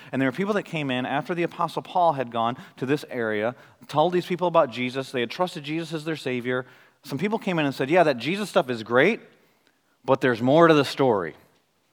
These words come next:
Believe in Jesus, have faith in Jesus. They're not telling them not to do that. They're saying, "If you wanna be a real Christian, you've gotta go deeper. And here's what deeper means. You've gotta obey the rules." Their rules were the Mosaic law, being circumcised, eating certain types of foods,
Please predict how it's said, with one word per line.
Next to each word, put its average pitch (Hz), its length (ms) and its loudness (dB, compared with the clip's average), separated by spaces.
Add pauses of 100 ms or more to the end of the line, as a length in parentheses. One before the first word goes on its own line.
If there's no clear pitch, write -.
(360)
Believe 208 260 8
in 214 100 4
Jesus, 233 380 2
have 151 180 0
faith 226 220 6
in 202 120 2
Jesus. 233 340 -2
They're 175 100 2
not 185 100 2
telling 196 180 2
them 180 100 0
not 226 160 6
to 220 100 -6
do 233 120 2
that. 233 440 10
They're 175 80 0
saying, 185 160 2
"If 151 80 2
you 240 80 4
wanna 269 140 8
be 214 100 2
a 151 100 8
real 151 380 8
Christian, 233 480 2
you've 156 140 0
gotta 139 180 8
go 110 160 0
deeper. 110 480 -2 (240)
And 107 100 -8
here's 170 220 2
what 147 160 0
deeper 135 300 0
means. 101 340 -4
You've 151 140 -2
gotta 160 180 10
obey 131 340 6
the 143 120 4
rules." 127 580 0 (680)
Their 147 180 6
rules 156 340 6
were 139 60 -2
the 117 80 0
Mosaic 127 500 2
law, 139 300 10
being 110 200 -2
circumcised, 139 1000 2
eating 117 220 -6
certain 120 240 -6
types 113 180 -4
of 107 80 -14
foods, 147 580 0